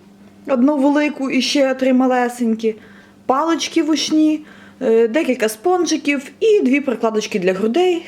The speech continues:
Хоча я думаю, що молока в мене ще не буде, ну, але на всякий випадок, якби раптом, щоб вони в мене були. Далі йдуть урологічні прокладочки, також вологі серветочки для малюка,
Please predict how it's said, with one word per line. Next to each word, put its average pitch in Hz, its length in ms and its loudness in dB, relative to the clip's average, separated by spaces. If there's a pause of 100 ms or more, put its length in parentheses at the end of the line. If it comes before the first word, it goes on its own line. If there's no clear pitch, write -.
Хоча 254 260 0
я 233 60 0
думаю, 214 400 0
що 208 200 -4
молока 190 320 0
в 170 40 -4
мене 196 160 -2
ще 302 180 -4
не 415 80 -2
буде, 440 380 2
ну, 415 80 -2
але 226 180 0
на 180 100 -2
всякий 175 340 -2
випадок, 247 440 -2
якби - 240 -4
раптом, 226 420 -4 (400)
щоб - 160 -12
вони 196 200 0
в 185 60 -2
мене 170 220 -2
були. 156 260 -4 (760)
Далі 294 460 0
йдуть 294 500 0
урологічні 220 560 0
прокладочки, 151 960 -2 (480)
також 262 400 -2
вологі 208 380 0
серветочки 190 680 -4
для 160 160 -2
малюка, 151 640 -2